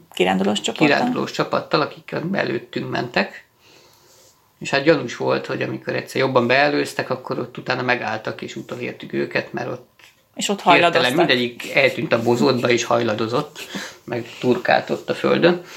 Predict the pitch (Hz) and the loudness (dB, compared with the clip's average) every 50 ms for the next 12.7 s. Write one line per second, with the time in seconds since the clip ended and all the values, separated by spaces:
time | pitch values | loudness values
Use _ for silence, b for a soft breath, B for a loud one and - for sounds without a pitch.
0 | B B B B B B B B B B B B B B _ - - - 196 196 | B B B B B B B B B B B B B B _ -6 -2 0 0 0
1 | - - - 131 - - - - - - - 127 143 151 143 - - 123 120 120 | 0 -2 -4 -6 -6 -6 -6 -6 -4 -4 -2 0 0 -2 -2 -4 -6 -6 -6 -8
2 | - - - - 123 120 120 117 - - - 127 - - - - - - - - | -8 -8 -8 -6 -4 -4 -4 -6 -4 -4 -4 -4 -4 -4 -6 -4 -2 -2 -2 -2
3 | - - - - - - - - - 131 - - - b b b b b b b | -4 -8 -8 -8 -8 -10 -8 -8 -8 -8 -8 -10 -14 b b b b b b b
4 | - 208 190 - 202 180 160 175 170 165 175 170 165 - 170 175 175 185 196 - | 0 0 2 4 4 4 4 4 2 2 2 2 0 0 0 0 0 -2 -4 -6
5 | _ _ _ _ _ _ _ _ _ - 190 180 175 175 185 190 175 170 170 - | _ _ _ _ _ _ _ _ _ -2 0 2 2 4 6 6 6 6 6 2
6 | 175 170 - 175 170 - - - 175 170 170 180 196 - - - 196 196 175 175 | 0 0 0 -2 -2 -4 -6 -4 -4 -4 -4 -4 -6 -4 -2 0 2 4 4 4
7 | 180 180 - - 180 185 185 - 143 - - - - 120 117 - - - 156 170 | 2 2 0 0 0 0 0 0 -2 -2 -4 -6 -4 -6 -8 -6 -2 -2 -2 0
8 | 170 - - - - 247 247 - - 359 - - - - - - B B B B | -2 -4 0 2 2 2 2 2 -2 -4 -4 -8 -14 -20 -20 -20 B B B B
9 | B B B B B B B B B B B B _ - - 196 196 196 208 190 | B B B B B B B B B B B B _ 2 4 4 6 6 8 8
10 | 190 196 196 190 190 190 190 214 185 175 175 - 185 - 196 185 170 175 170 - | 8 8 10 10 8 8 8 6 4 4 4 2 0 2 0 0 0 -2 -2 0
11 | 175 165 165 170 175 - 180 156 165 165 156 165 170 - - 180 175 - - 180 | 0 2 4 2 2 2 4 4 4 6 6 4 4 4 2 0 0 0 -4 -4
12 | - 175 175 175 - 180 175 170 170 175 175 185 220 233 | -2 -2 -2 2 4 4 4 4 2 0 0 0 -2 -2